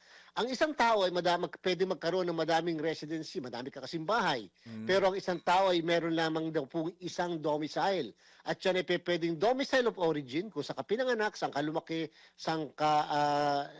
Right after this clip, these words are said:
Speaker 1: yung lagi mong binabalik-balikan. At
Speaker 2: Mm.
Speaker 1: pe-, pwede namang yung pangalawa ay yung tinatawag na domicile of choice.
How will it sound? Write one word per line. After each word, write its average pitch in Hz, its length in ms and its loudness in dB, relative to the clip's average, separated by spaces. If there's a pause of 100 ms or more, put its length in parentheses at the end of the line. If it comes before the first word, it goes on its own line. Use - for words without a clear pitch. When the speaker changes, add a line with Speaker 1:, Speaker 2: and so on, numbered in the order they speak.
Speaker 1:
yung 170 160 2
lagi 170 320 2
mong 190 160 2
binabalik-balikan. 170 1200 0 (320)
At 135 160 -2
Speaker 2:
Mm. - 0 -
Speaker 1:
pe-, 202 160 4
pwede 202 240 2
namang 190 240 2
yung 190 160 0
pangalawa 180 480 4
ay 175 80 2
yung 165 100 0
tinatawag 156 460 0
na 151 160 -2
domicile 208 640 0
of - 80 -18
choice. 202 480 -4